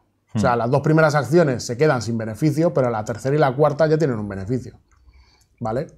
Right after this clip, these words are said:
Speaker 1: ¿Qué ocurre? Que si alguien coge esta acción, se va a llevar ese beneficio.
Speaker 2: Ujú.
Speaker 1: Pero a su vez, cuando se supera, eh, la marca de donde está,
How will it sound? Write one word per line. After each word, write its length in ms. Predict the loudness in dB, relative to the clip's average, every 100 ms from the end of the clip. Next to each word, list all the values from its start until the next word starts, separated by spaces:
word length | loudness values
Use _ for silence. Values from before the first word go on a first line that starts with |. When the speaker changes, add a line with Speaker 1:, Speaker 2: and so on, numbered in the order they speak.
| _ _ _ -20 _ _ _
Speaker 1:
¿Qué 120 | 2
ocurre? 460 | 4 2 0 -6 -14 -20 -6
Que 80 | -4
si 100 | -2
alguien 240 | 0 0
coge 220 | 2 2 2
esta 160 | 0
acción, 560 | 0 4 4 2 -6 -18 -20 -20 -12
se 140 | 0
va 100 | 2
a 20 |
llevar 180 | 4 2
ese 140 | 2 -4
beneficio. 460 | -8 -10 -12 -8 -2
Speaker 2:
Ujú. 280 | 0 -2 -8 -16 -20 _ -20 _ -20 -20 -8
Speaker 1:
Pero 160 | 2 2
a 40 |
su 140 | 2 4
vez, 320 | 4 4 0 -10
cuando 560 | 0 2 4 2 0 -6
se 200 | -8 -4
supera, 580 | -2 2 4 4 2 -4 -2
eh, 500 | 2 4 2 0 0
la 200 | -2 0
marca 360 | 0 0 0 0
de 500 | 0 -2 -2 -4 -4
donde 280 | -4 -4
está, 720 | -4 0 2 4 2 0 -2